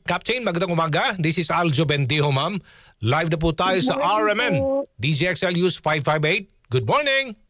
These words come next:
Speaker 2: Good morning po, Sir Aljo. Good morning po.
Speaker 1: Okay. Ah, Captain, apo. Ah, pakikwento po, ano po nangyari doon sa loob ng isang Japanese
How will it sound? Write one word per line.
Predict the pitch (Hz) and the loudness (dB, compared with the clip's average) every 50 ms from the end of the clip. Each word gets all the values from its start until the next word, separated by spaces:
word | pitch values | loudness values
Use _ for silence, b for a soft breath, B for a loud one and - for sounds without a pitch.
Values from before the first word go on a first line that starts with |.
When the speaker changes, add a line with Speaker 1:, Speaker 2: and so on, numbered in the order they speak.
| _ _ _ _ _ _ _ _ _ _ _ _ _ _ - | _ _ _ _ _ _ _ _ _ _ _ _ _ _ -6
Speaker 2:
Good | - 220 226 | -4 -4 -2
morning | 226 240 254 262 269 277 294 285 | 0 0 0 0 0 0 -2 -2
po, | - 294 294 285 294 285 - | -2 -2 -2 0 -2 -2 -2
Sir | 269 | -4
Aljo. | 240 233 226 226 226 220 208 220 208 220 226 226 214 | -4 -4 -2 -2 -4 -2 -2 -2 0 0 -2 -2 -2
Good | 202 196 185 | -4 -4 -2
morning | 180 180 185 190 190 202 - | -4 -4 -4 -4 -8 -10 -8
po. | - 185 175 175 175 - _ _ _ _ _ _ _ _ _ _ _ _ _ _ _ _ _ _ _ _ _ _ _ _ _ _ _ - - _ - - - _ _ _ _ _ _ - | -6 -4 -4 -4 -4 -6 _ _ _ _ _ _ _ _ _ _ _ _ _ _ _ _ _ _ _ _ _ _ _ _ _ _ _ -20 -20 _ -20 -20 -20 _ _ _ _ _ _ -6
Speaker 1:
Okay. | - 117 113 107 127 110 95 78 - b b b b b b b - - | -4 -4 -2 0 0 0 0 -2 -6 b b b b b b b -6 -4
Ah, | 160 190 196 196 196 196 196 190 190 190 180 - - - | -2 0 0 0 0 0 0 0 0 0 -2 -4 -6 -6
Captain, | - 196 214 - 240 277 269 214 151 123 117 | -6 -6 -4 -2 -2 -2 0 0 -2 -2 -2
apo. | 143 143 - 320 - 147 - _ _ _ | -4 -2 0 0 -2 -2 -4 _ _ _
Ah, | - - 214 226 226 226 226 226 226 226 226 220 220 208 185 165 147 B B B B B B B B B B - _ _ - - - - - _ _ - - - - - _ _ _ - | -4 -2 0 0 2 0 0 0 0 0 0 0 0 0 -2 -4 -8 B B B B B B B B B B -20 _ _ -20 -20 -20 -20 -20 _ _ -8 -8 -8 -8 -18 _ _ _ -10
pakikwento | - 220 214 - 294 - - 403 440 403 392 392 - | -8 -6 -4 -4 -6 -2 0 0 0 0 0 -2 -4
po, | - - 185 208 247 | -2 0 0 0 2
ano | 302 | 0
po | 381 - 403 370 | 0 0 0 0
nangyari | 285 247 226 226 220 220 196 190 | 0 0 0 0 0 0 0 0
doon | 160 151 175 165 175 180 185 190 185 175 156 | 0 0 -2 0 0 2 2 2 2 0 -2
sa | - - - 180 175 170 | -2 -2 -2 0 0 0
loob | 160 156 156 156 - - 175 190 196 190 165 | 0 0 0 -2 0 0 2 2 2 2 0
ng | 151 156 160 160 156 151 | -2 -2 -2 -2 -4 -4
isang | 156 151 143 - - - 165 156 156 151 151 147 139 139 135 113 98 | -4 -4 -4 -4 -4 -2 0 0 2 2 2 0 0 0 -2 -4 -4
Japanese | - - 156 165 180 175 - 156 151 156 156 147 139 - - | -4 -4 -2 -2 -2 -2 -2 -2 0 0 0 -2 -4 -6 -8